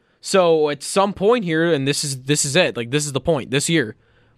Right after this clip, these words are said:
like, you gotta do something with it. And he was good last year.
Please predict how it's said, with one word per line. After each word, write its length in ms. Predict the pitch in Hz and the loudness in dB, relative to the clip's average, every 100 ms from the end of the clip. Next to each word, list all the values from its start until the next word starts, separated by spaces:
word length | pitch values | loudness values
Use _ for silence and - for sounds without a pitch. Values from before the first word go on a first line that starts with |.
| _ _ _ _ _ _ _ _ _ _ - | _ _ _ _ _ _ _ _ _ _ -18
like, 160 | 113 | -4
you 80 | 123 | 0
gotta 180 | 156 165 | 2 2
do 160 | 170 | 0
something 300 | 226 196 143 | 0 0 -2
with 160 | 113 92 | -6 -10
it. 140 | 67 _ _ _ _ _ _ - | -14 _ _ _ _ _ _ -4
And 460 | 139 139 127 123 - - | 0 0 -2 -6 -12 -12
he 180 | - | -4
was 140 | 160 160 | -2 0
good 240 | 165 214 | 2 2
last 320 | 196 165 165 | 2 0 -2
year. 300 | 156 165 214 | -4 -6 -6